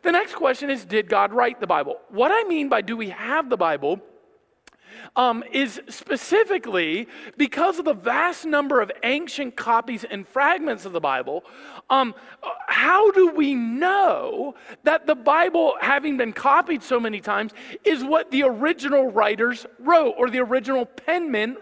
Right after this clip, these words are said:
wrote? How do we know we have it? 'Cause isn't it possible that this person copied it wrong and then this person copied that wrong,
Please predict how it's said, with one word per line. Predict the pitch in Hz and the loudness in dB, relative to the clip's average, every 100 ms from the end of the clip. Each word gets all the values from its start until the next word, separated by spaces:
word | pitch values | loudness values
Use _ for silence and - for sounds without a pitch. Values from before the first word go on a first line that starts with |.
| - | -2
wrote? | 330 330 - - - - | 4 4 2 -4 -18 -6
How | - 269 | 0 0
do | 269 | 0
we | 277 | -2
know | 220 180 | 0 -2
we | 226 | -2
have | 269 294 339 226 | -2 0 0 -2
it? | - _ _ _ - - | -10 _ _ _ -20 -8
'Cause | - 294 | -2 2
isn't | 339 370 294 | 2 0 -2
it | 214 | 2
possible | 220 240 262 262 | 2 2 2 0
that | 233 190 | 2 0
this | 196 220 | -4 -2
person | 214 202 208 | -4 -4 -6
copied | 180 160 165 160 | -2 -2 -2 -4
it | 156 | -2
wrong | 160 165 220 | -2 -2 -4
and | 196 | -6
then | 190 185 | -8 -8
this | 180 196 - | -6 -6 -4
person | 180 170 170 | -6 -6 -8
copied | 175 165 147 143 | -4 -4 -4 -2
that | 180 269 - | 0 0 0
wrong, | 151 147 208 | -2 -2 -4